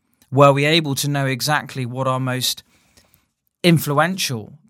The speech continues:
religious leaders think of God today, we might be able with some precision to foretell where the church will stand tomorrow. Without doubt, the mightiest thought the mind can entertain is the thought of God,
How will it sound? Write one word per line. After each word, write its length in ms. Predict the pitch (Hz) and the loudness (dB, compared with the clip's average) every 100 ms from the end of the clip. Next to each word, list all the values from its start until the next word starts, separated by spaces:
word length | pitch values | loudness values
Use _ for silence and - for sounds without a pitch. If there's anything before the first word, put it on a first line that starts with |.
| - | -4
religious 560 | 147 156 165 - 135 | 0 2 2 0 -4
leaders 460 | 127 151 185 156 - | -4 -2 0 0 -2
think 200 | 135 123 | -2 -4
of 120 | 117 | -4
God 180 | 120 117 | -6 -6
today, 320 | - 117 117 | -6 -6 -6
we 140 | 113 131 | -4 -2
might 240 | 143 135 | 0 -2
be 100 | 131 | -4
able 300 | 127 131 123 | -4 -6 -6
with 160 | 123 123 | -8 -6
some 300 | - 139 120 | -4 -2 -4
precision 800 | - 113 175 185 147 104 98 - _ _ | -4 -2 -2 -2 -4 -6 -10 -18 _ _
to 100 | - | -8
foretell 760 | - 139 135 - 131 117 123 - _ - | -6 -6 -6 -2 -2 -2 -6 -14 _ -10
where 260 | 120 131 | 0 0
the 100 | 120 | 0
church 480 | 120 - 175 165 - | -4 -2 -2 -4 -10
will 80 | 117 | -8
stand 600 | - 113 104 104 113 - _ _ | -8 -6 -8 -8 -12 -14 _ _
tomorrow. 600 | - 143 175 127 95 95 - _ _ _ _ _ _ _ - - - _ _ | -6 -2 0 0 -4 -10 -18 _ _ _ _ _ _ _ -20 -20 -20 _ _
Without 400 | 165 190 226 143 | 2 4 2 0
doubt, 360 | 190 180 123 | -2 0 -2
the 60 | 135 | -2
mightiest 760 | 147 156 180 190 160 131 - - | -2 2 2 0 -4 -2 -2 -2
thought 240 | 123 117 | -6 -6
the 60 | 127 | -4
mind 340 | 131 131 131 | -2 -2 -2
can 180 | 135 127 | -4 -2
entertain 720 | 127 117 - 127 110 107 104 | -4 -6 -8 -6 -4 -4 -6
is 240 | 117 113 | -6 -8
the 100 | - | -10
thought 280 | 107 120 107 | -10 -8 -8
of 120 | 110 | -6
God, 500 | 131 135 104 92 - | -2 -2 -2 -6 -14